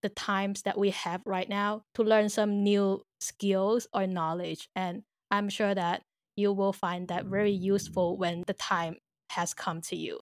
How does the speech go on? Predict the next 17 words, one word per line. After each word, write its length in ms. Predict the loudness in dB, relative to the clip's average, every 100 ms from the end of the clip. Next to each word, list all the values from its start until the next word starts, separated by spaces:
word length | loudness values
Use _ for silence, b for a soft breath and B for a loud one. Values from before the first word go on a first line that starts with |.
| _ _ _ _ _ _ _ _ -2
Recently, 480 | 2 2 4 6 6 8
I 360 | 8 8 6
looked 340 | 6 4 4 0
through 640 | 4 8 10 10 6 4
Instagram, 800 | 2 0 0 -2 -2 -2 -4 -6 -6 _ _ _ _
and 260 | 2 4 6
then 460 | 6 6 4 2 0
there's 280 | 4 4 4
these 420 | 2 6 6 4 -4 -8
sponsor 600 | -2 0 0 2 2 2
ads 360 | 0 -2 -4 -2
showing 380 | 2 4 4 4
up 180 | 2 2
in 400 | -2 0 -2 -2
my 320 | -2 -2 -4 -4
Instagram 560 | -4 -2 -4 -2 -4 -4
feed, 440 | -6 -2 4 4